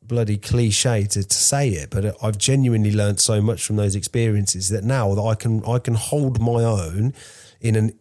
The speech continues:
intellectual, articulate conversation about the nature of a business, can't I?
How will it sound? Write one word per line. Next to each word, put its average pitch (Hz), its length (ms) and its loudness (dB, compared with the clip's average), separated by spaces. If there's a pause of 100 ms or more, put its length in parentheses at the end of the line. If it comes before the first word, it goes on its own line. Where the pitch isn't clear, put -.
(100)
intellectual, 123 840 0
articulate 113 680 -4
conversation 104 720 0
about 101 360 0
the 98 80 0
nature 101 460 0
of 95 100 -4
a 95 60 -4
business, 101 540 -4
can't 101 260 -6
I? 98 120 -12